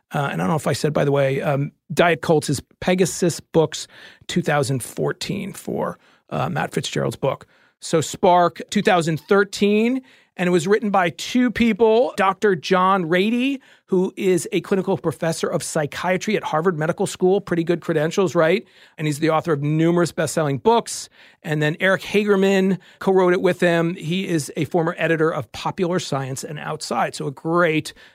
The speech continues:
collaboration there. And this is all about the power of exercise in the brain. Done a bunch of shows on that. And I'm just gonna read you a paragraph 'cause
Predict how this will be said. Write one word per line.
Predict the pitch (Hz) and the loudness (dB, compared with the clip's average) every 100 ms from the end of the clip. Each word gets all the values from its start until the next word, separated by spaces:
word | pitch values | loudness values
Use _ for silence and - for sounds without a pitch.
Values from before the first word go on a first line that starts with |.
| _ | _
collaboration | - 165 160 160 156 147 156 143 | 0 2 2 2 2 0 -2 -4
there. | 131 170 160 139 170 254 - _ _ _ - | 0 2 4 2 2 0 -6 _ _ _ -6
And | 185 | -2
this | 247 226 | -2 -2
is | 226 | -10
all | - 196 190 | -10 -8 -6
about | 185 185 180 175 - - | -2 2 2 0 -8 -8
the | 180 | -8
power | - - - 185 175 - 185 _ _ _ | -6 -8 -4 -2 -2 -6 -10 _ _ _
of | 214 175 202 | -2 0 -2
exercise | 202 - 214 - 202 196 190 | -2 -2 -2 0 0 2 0
in | |
the | 190 | 0
brain. | 180 208 208 202 180 - _ _ 180 | 2 4 4 2 2 -2 _ _ -2
Done | 160 208 | 2 4
a | 202 | 4
bunch | 208 208 | 2 2
of | 220 | -2
shows | - 208 196 | 2 4 4
on | 202 | 4
that. | 208 202 190 | 4 2 0
And | 190 | -2
I'm | 214 | 0
just | 208 - | -2 -2
gonna | 196 | 0
read | 175 185 233 175 | 0 2 2 2
you | 175 175 - | 2 2 0
a | 165 | -4
paragraph | - 202 214 165 160 147 | 0 2 2 2 2 0
'cause | 165 143 | -2 -2